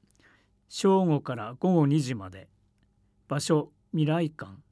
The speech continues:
参加費、七百円。持ち物、エプロン、マスク、三角巾、密閉容器。申し込み方法、電話でお申し込みください。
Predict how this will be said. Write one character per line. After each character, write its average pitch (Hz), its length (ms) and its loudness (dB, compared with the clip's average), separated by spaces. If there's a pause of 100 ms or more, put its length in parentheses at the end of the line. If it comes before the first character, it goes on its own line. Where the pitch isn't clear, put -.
(560)
参 170 340 -2
加 170 120 -2
費、 151 280 -2 (640)
七 160 220 2
百 160 380 -4
円。 92 220 -20 (800)
持 156 120 0
ち - 160 0
物、 131 340 0 (800)
エ 190 100 2
プ 180 180 0
ロ 123 120 -2
ン、 95 100 -18 (560)
マ 170 160 0
ス - 160 -6
ク、 - 240 -16 (460)
三 170 360 -2
角 165 220 -4 (100)
巾、 104 300 -18 (520)
密 151 140 0 (200)
閉 156 240 6
容 139 300 2
器。 - 240 -20 (1000)
申 175 200 2
し - 100 -6
込 214 100 -2
み 196 140 4
方 156 280 0
法、 107 320 -10 (680)
電 165 220 4
話 175 140 2
で 202 80 4
お 170 80 4
申 147 220 4
し - 140 -8
込 143 80 -6
み 135 120 -2
く - 120 -16
だ 107 100 -10
さ 107 200 -14
い。 - 120 -20